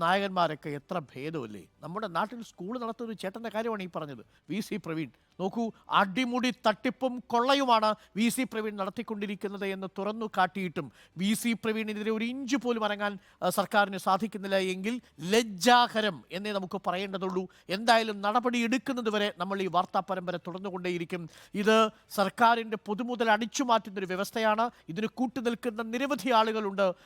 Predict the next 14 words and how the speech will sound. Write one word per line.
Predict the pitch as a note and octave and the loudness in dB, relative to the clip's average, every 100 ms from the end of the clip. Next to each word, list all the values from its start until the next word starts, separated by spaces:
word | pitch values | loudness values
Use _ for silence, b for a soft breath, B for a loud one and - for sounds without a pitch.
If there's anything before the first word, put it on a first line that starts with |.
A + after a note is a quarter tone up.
| b | b
എന്ന് | F#3 G3+ | -4 -2
നമുക്കറിയാം. | F#3 F3+ F#3 F#3 G#3 A#3 - | -4 -2 -2 2 2 2 -6
ധാരാളം | D3 D#3 G3+ G#3+ | -6 0 2 2
മെസ്സേജുകൾ, | F#3 - A3+ A3 G#3 B B | -2 -4 -2 0 -2 B B
ആ, | F3 F#3+ | 4 4
ഇപ്പോൾ | F3 G#3+ G#3 | 2 -4 -4
തന്നെ | F#3 | -4
വരുന്നു. | F3 E3+ E3 | -4 -6 -8
സിജി | G3+ G3+ | -6 -4
സ്റ്റാൻലി | A#3+ A3 G#3 G#3 | -2 2 2 2
പറയുന്നു, | G3 F#3+ F#3 | 0 -2 -4
"ഇത്രയും | G3+ A#3+ A3+ | -4 0 4
വാർത്തകൾ | G#3+ A#3 G#3+ | 4 2 -2
വന്നിട്ടും | G#3 G3+ G3 D#3+ | -2 -2 -2 -6